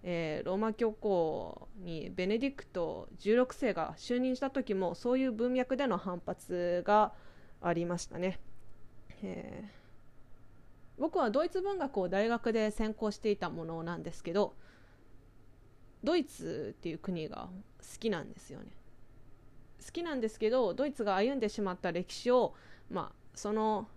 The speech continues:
愛情というか、まあ、好きだっていう気持ちで帳消しにすることは到底できないんです。それは全く別の話なんですね。僕はナチスが八時間労働を法的に定めて、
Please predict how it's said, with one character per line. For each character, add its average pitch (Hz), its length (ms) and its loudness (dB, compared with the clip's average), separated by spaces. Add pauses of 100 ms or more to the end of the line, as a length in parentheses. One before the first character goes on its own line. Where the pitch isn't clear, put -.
(400)
愛 226 380 8 (520)
情 226 360 8 (180)
と 220 100 4
い 180 80 4
う 170 40 -2
か、 - 160 -6
ま 180 120 -2
あ、 - 60 -8 (260)
好 - 60 -6
き 311 120 0
だ 294 100 4
っ - 60 -2
て 190 100 0
い 180 60 4
う - 20 0
気 175 100 -8
持 175 120 -6
ち 180 100 -8
で 170 100 -4
帳 269 220 0
消 294 160 -4
し 294 100 -6
に 269 180 2
す 254 160 -2
る 254 60 2
こ 285 140 0
と 220 120 2
は - 220 -2 (320)
到 247 160 4
底 226 200 4
で 190 140 4
き 202 140 -2
な 175 100 -4
い - 60 -8
ん - 40 -12
で 190 100 -12
す。 - 200 -16 (220)
そ - 160 -2
れ 285 60 4
は 269 100 4
全 240 320 2
く 254 120 2
別 220 260 4
の 208 80 4
話 180 640 -4 (100)
な 180 80 -10
ん 165 80 -10
で - 100 -14
す - 100 -12
ね。 185 160 -2 (1000)
僕 311 180 0
は 302 140 4
ナ 277 160 4
チ 311 120 -4
ス 202 180 0
が 185 160 4
八 202 260 -2
時 294 140 0
間 302 280 2
労 294 220 4
働 185 200 2
を 175 40 -2
法 269 240 0
的 277 260 -2
に 254 120 2
定 240 280 -2
め 180 120 -2
て、 175 300 -4